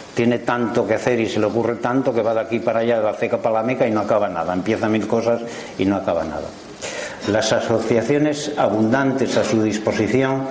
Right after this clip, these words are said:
llegan de forma espontánea y sin ser provocadas y le hacen ser chistoso e ingenioso.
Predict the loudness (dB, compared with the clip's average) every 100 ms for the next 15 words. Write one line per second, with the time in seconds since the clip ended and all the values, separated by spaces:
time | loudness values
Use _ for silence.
0 | -6 -8 -2 2 4 2 2 0 0 0
1 | 0 -2 -2 0 2 2 0 0 0 2
2 | 2 4 2 2 2 0 0 0 2 2
3 | 2 2 2 0 0 0 0 0 2 2
4 | 2 -2 -6 0 2 2 2 2 2 0
5 | -2